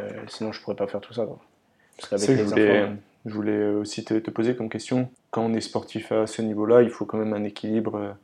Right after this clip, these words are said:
Speaker 2: on va dire, social et familier. Et est-ce que, euh, ta famille, du coup, ta femme, tes enfants, ta famille, c'est une force pour toi quand t'es un, quand t'es, euh, par exemple, sur une compétition, tu penses à eux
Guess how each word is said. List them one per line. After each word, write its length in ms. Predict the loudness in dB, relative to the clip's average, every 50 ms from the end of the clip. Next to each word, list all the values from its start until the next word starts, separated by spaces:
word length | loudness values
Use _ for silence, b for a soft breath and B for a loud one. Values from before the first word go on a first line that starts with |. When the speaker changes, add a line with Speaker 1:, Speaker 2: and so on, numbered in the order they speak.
| B B B B B B B B B -10
Speaker 2:
on 40 | -8
va 80 | -6 -6
dire, 200 | -4 -6 -6 -8
social 600 | -8 -8 -8 -6 0 4 6 6 8 6 6 4
et 280 | 2 2 0 -2 -4 -4
familier. 640 | -4 -4 -4 -4 -2 0 2 4 4 4 2 0 -4 _ _ -8
Et 140 | -4 -2 0
est-ce 240 | 0 0 -2 -4 0
que, 120 | 6 10
euh, 720 | 10 12 12 10 8 6 4 0 -2 -4 -4 -6 -6 -6 -8 -6
ta 100 | -6 -6
famille, 560 | -2 0 0 0 0 0 0 0 0 0 -2 -4 -8 _ _ _ _ _ _ _ -10
du 80 | -8 -8
coup, 160 | -6 -6 -6
ta 160 | -6 -6 -6
femme, 260 | -4 -2 -2 -2 0
tes 160 | -2 -2 -4 -4
enfants, 300 | -4 -4 -2 -2 -2 0
ta 100 | -2 -2
famille, 400 | -2 -4 -2 0 0 0 0 -2 B B B B B
c'est 160 | -8 -6 -4 -4
une 100 | -4 -6
force 300 | -2 0 2 2 2 0 -6
pour 140 | -10 -8
toi 320 | 0 2 4 6 6 4 4
quand 100 | 0 -8
t'es 180 | -8 -6 -6 -4
un, 460 | -4 -4 -6 -6 -6 -8 -10 -12 -12 -12
quand 120 | -14 -12 -10
t'es, 160 | -6 -6 -4
euh, 160 | -4 -4 -4 -6 -6 -8 -10 -14 -16 -20 -20 -14 _
par 80 | -8 -6
exemple, 220 | -6 -6 -8 -8
sur 140 | -6 -6 -6
une 100 | -4 -6
compétition, 420 | -6 -6 -6 -8 -8 -4 -4 -4
tu 140 | -4 -4 -6
penses 240 | -4 -4 -2 2 4
à 80 | 4
eux 240 | 6 6 4 2 B